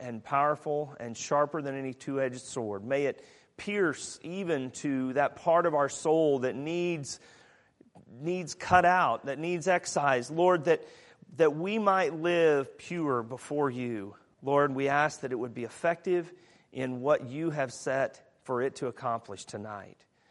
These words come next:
May the words of our mouth and the meditation of our hearts be acceptable in thy sight, O God, our rock and our redeemer. Amen. Mark one,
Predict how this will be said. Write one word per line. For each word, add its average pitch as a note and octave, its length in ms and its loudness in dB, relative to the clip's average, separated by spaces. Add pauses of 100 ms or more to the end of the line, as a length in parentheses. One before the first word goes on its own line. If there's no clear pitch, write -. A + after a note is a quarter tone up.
(420)
May B2+ 300 0
the B2 80 -2
words C#3+ 420 0
of C#3+ 80 -6
our C3+ 100 4
mouth A2+ 400 -8 (160)
and A#2 120 -10
the B2 40 -8
meditation C#3 600 -4
of C3+ 80 -6
our C3+ 100 0
hearts G#2+ 360 -8
be A#2 120 -10
acceptable D3 720 -4
in A#2+ 160 -4
thy B2 240 -6
sight, G#2+ 460 -8
O B2+ 220 -8
God, G2 420 -8 (340)
our A2 180 0
rock A2 440 -2
and G2+ 100 -16
our G2 140 -8
redeemer. F#2+ 520 -14 (220)
Amen. G2 440 -12 (1300)
Mark D#3+ 360 4
one, C#3 500 6